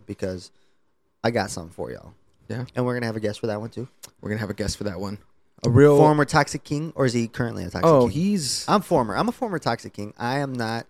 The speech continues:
Speaker 1: toxic anymore.
Speaker 2: For-
Speaker 1: I am wholesome.
Speaker 2: Former Toxic King with, uh, Toxic King, uh, characteristics in your back pocket in case they need to be used.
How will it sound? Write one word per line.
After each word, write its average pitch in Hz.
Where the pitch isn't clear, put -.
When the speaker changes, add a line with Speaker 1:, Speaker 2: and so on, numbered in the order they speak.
Speaker 1:
toxic 104
anymore. 104
Speaker 2:
For- -
Speaker 1:
I -
am 127
wholesome. -
Speaker 2:
Former 185
Toxic 156
King 135
with, 123
uh, 98
Toxic -
King, 117
uh, 95
characteristics 127
in 135
your 120
back 98
pocket 113
in 110
case 117
they 117
need 104
to 101
be 101
used. 90